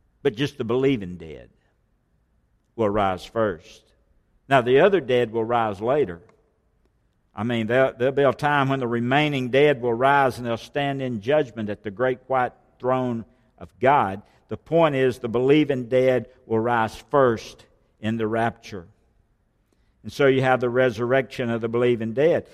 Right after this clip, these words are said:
And then you have the rapture, verse seventeen. "And then we which are alive and remain shall be caught up," snatched up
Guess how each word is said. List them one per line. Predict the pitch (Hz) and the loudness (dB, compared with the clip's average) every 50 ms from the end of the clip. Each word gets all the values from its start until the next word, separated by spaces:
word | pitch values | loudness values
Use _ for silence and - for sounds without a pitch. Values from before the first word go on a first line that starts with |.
| - _ - | -20 _ -8
And | 117 123 127 | -6 -4 0
then | 127 139 151 156 | 2 2 2 2
you | 156 135 127 | 0 -2 0
have | 131 127 127 117 | 2 0 0 0
the | 120 120 | 0 0
rapture, | 117 127 143 151 170 170 - - | 2 2 4 4 2 2 -2 -6
verse | 120 104 131 131 123 - | -4 -2 -2 -2 -2 -2
seventeen. | - 160 151 147 139 143 135 - 170 170 175 165 147 | 0 0 2 2 2 0 -2 -2 -4 -2 -2 -2 -2
"And | 131 120 120 | -2 -4 0
then | 120 147 147 139 135 131 | 2 2 2 2 2 4
we | 139 180 208 214 | 6 6 6 6
which | 208 165 190 175 - - | 6 6 4 4 4 4
are | 165 156 | 4 4
alive | 143 139 139 143 160 175 190 202 202 190 | 4 6 6 8 8 8 10 8 8 6
and | 180 156 147 | 4 0 -2
remain | 139 135 135 143 151 165 170 170 156 139 123 107 95 87 87 85 80 85 - _ _ _ _ _ _ _ _ _ _ _ | -2 -2 -2 0 2 2 4 4 2 2 0 0 -2 -4 -6 -10 -12 -16 -18 _ _ _ _ _ _ _ _ _ _ _
shall | _ - - 156 151 | _ 4 6 8 8
be | 151 156 156 | 8 8 6
caught | - - - 165 175 185 180 170 | 2 0 4 10 12 12 12 12
up," | 170 175 175 147 120 - - - - - _ _ _ _ _ _ _ _ _ _ _ _ _ _ _ _ _ _ _ _ _ _ _ _ | 12 12 12 10 8 4 -2 -10 -20 -20 _ _ _ _ _ _ _ _ _ _ _ _ _ _ _ _ _ _ _ _ _ _ _ _
snatched | - - - 175 185 185 175 - - - - | -14 0 4 6 6 6 6 2 -4 0 4
up | - 156 143 117 92 - | 6 6 6 6 4 -2